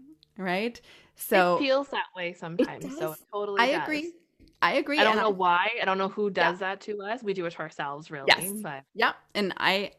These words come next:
Speaker 1: I also am victim to that as well. So when I say that, I'm reminding myself as much as everybody else.
Speaker 2: Mm-hmm.
Speaker 1: But it's not. And their behavior is not about us, all right? And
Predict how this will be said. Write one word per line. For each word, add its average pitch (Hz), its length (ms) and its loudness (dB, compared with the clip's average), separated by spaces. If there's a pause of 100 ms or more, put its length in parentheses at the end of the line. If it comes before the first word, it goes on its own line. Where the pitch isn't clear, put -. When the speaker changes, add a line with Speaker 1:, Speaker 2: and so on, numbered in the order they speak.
Speaker 1:
I 165 420 -2
also 269 360 2
am 240 120 0
victim 240 320 0
to 330 80 -4
that 233 200 0
as 262 160 -4
well. - 180 0
So 220 160 -6
when 185 160 -2
I 185 80 0
say 220 220 -4
that, 240 120 -2
I'm 196 140 -4
reminding 170 380 -2
myself 180 380 -2
as 220 100 -4
much 180 180 -4
as 196 120 -4
everybody 220 380 -4
else. 202 300 -4 (540)
Speaker 2:
Mm-hmm. 202 140 -8
Speaker 1:
But 190 440 4 (100)
it's 233 240 -2
not. 202 480 -2
And 208 180 -6 (120)
their 233 200 0
behavior 247 320 -2
is 233 120 -2
not 202 180 0
about 170 300 -2
us, - 500 -10
all 190 80 -10
right? 180 480 -8
And 170 400 -4